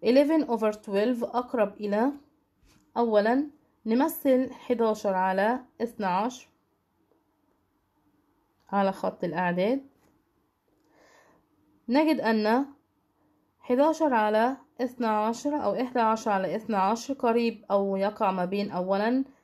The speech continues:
النصف والواحد، إذن هو قريب من الون.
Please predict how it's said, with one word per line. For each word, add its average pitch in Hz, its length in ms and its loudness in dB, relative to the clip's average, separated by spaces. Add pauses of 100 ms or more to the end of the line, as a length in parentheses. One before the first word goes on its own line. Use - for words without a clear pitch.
(140)
النصف 220 520 -2
والواحد، 196 1000 0 (1000)
إذن 226 440 0
هو 208 260 2
قريب 233 520 0
من 220 380 -2 (240)
الون. 220 420 0